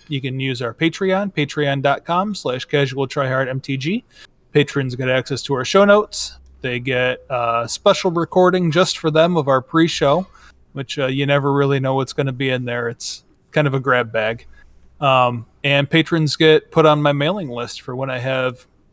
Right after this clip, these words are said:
you know, some free time and free stuff to hand out to you guys. I call 'em give backs, and they went out in the mail today.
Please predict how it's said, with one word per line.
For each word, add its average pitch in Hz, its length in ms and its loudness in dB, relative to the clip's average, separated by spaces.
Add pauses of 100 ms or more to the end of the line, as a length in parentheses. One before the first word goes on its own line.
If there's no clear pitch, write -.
(140)
you 143 40 -12
know, 123 180 -8 (200)
some - 180 -4
free 160 240 2
time 147 420 2
and 127 180 -4 (680)
free 165 220 2
stuff 147 320 0
to 147 120 -4
hand 147 180 0
out 151 180 2
to 117 100 -12
you 110 80 -12
guys. 113 440 -10 (320)
I 131 40 -14
call 143 200 0
'em 139 120 -4
give 143 240 -2
backs, - 440 -8 (400)
and 139 100 -4
they 135 60 0
went 135 200 0
out 143 100 0
in 139 80 -4
the 143 60 -2
mail 151 200 0
today. 165 380 -6